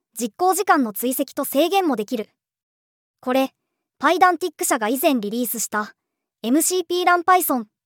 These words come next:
ていうプロジェクトの後継なんだよね。エムシーピーランパイソンはパイオダイドベースだったけど、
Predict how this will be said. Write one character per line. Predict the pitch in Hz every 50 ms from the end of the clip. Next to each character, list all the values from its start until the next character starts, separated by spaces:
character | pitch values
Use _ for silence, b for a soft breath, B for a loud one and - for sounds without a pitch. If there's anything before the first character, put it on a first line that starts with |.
| _ _ _
て | - 262
い | 247 254 254
う | 233
プ | - 254
ロ | 277
ジ | 277 311
ェ | 269
ク | -
ト | - 240
の | 214 185
後 | 185 - 226 240 254
継 | - 302 302
な | 302 330 339
ん | 320
だ | 262
よ | 220 190
ね。 | 185 185 214 240 - _ _ _ _ _ _ _ _ _ _ _ _ _ _ _ _ _ _ _ _
エ | - 233
ム | 269 320 330
シ | - 339 349
ー | 339 -
ピ | 349 349 349
ー |
ラ | 330 330 330
ン | 311
パ | - 339
イ | 330 285
ソ | - 262 240
ン | 214
は | 196 190 -
パ | - - 214 247
イ | 302 320
オ | 330
ダ | 330 339
イ | 349 311
ド | 359 339
ベ | 349 370 381
ー |
ス | 370 -
だ | 302 311
っ | 277
た | - 240 220
け | 240 202
ど、 | 202 196 190